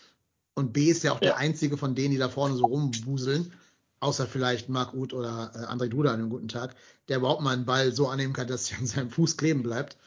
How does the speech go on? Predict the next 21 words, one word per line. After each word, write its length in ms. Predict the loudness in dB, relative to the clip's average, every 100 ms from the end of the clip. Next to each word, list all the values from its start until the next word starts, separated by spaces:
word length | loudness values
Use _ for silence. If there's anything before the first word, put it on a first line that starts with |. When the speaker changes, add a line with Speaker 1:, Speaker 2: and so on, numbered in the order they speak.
| -20 -20 -20 _ _ _ -2
Speaker 1:
Da 160 | 0
kommt 260 | 2 0 -2
auch 120 | -2
viel 100 | 2
seiner 240 | 2 2 0
Stärke 340 | 0 0 0
her, 100 | -6
dass 140 | -6
der 100 | -6
eben 60 | -6
diese 140 | -4
tolle 220 | -4 -4 -4
Technik 400 | -4 -4 -6 -6
hat 200 | -8 -12 _ _ _
und 160 | -10
die 60 | -6
Bälle 300 | -4 -2 -2
so 120 | -4
sauber 300 | -4 -4 -4
verarbeiten 460 | -4 -6 -6 -6 -8
kann. 300 | -8 -10